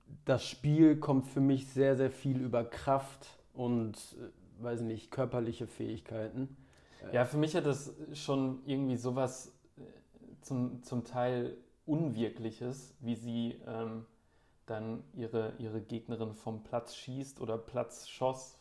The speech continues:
Speaker 2: früher,
Speaker 1: Ja.
Speaker 2: würde ich sagen, ähm, irg-, ja, irgendwie eine bemerkenswerte Persönlichkeit.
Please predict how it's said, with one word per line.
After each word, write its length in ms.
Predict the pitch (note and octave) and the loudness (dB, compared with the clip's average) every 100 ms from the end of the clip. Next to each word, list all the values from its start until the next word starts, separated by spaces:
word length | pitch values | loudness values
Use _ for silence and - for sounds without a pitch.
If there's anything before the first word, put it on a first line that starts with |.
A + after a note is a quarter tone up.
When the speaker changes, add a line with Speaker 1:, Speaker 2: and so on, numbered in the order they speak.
| - | -10
Speaker 2:
früher, 400 | C3+ C3 C3 B2+ B2 | -2 0 0 -4 -6
Speaker 1:
Ja. 160 | A2+ A2+ - - _ - | -4 -4 -10 -20 _ -8
Speaker 2:
würde 280 | A#2 A#2 | -4 -2
ich 100 | A#2 | 0
sagen, 480 | B2 A#2 A#2 A#2 A#2 | 2 4 4 0 -2
ähm, 400 | B2 A2 G#2+ G#2+ G#2+ - - A#2+ - _ | -4 -6 -8 -10 -14 -18 -16 -14 -16 _
irg-, 240 | B2 A#2+ B2 | -4 -2 0
ja, 140 | A2+ | -2
irgendwie 320 | A2+ B2+ C#3 C3 | 0 2 4 4
eine 320 | A#2+ A#2 A#2 | 6 4 2
bemerkenswerte 800 | - A#2 A#2 A#2 A#2+ - A#2 A2+ | -2 -2 0 0 -4 -4 -4 -4
Persönlichkeit. 840 | A#2 A2+ A2 A2 - A2 G#2+ - | -8 -6 -6 -6 -10 -12 -12 -16